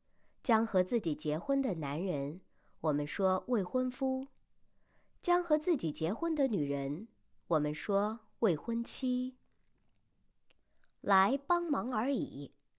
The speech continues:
而已放在句子的最后，有只是、罢了的意思，表示没有别的，和英语 just、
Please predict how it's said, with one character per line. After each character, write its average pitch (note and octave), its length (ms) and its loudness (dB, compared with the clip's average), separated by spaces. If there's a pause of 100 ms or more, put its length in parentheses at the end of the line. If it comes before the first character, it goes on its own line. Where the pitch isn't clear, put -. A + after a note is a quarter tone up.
(520)
而 G3+ 240 8
已 D#3 380 -2
放 G#3 200 -2
在 G3 160 -4
句 B3 200 -2
子 - 120 -8
的 C#3 160 -4
最 A3 240 -4
后， E3+ 380 -6 (640)
有 E3 560 2
只 E3+ 220 -2
是、 E3+ 440 -2 (460)
罢 D#4 260 2
了 E3+ 160 0
的 D#3 160 -4
意 D3+ 200 0
思， - 360 -6 (720)
表 E3+ 220 6
示 F3+ 500 0
没 F#3+ 240 2
有 C#4 180 4
别 D3 300 0
的， D3+ 300 0 (400)
和 - 180 -2
英 A#3+ 300 2
语 D#3+ 360 0 (100)
just、 G#3+ 360 -2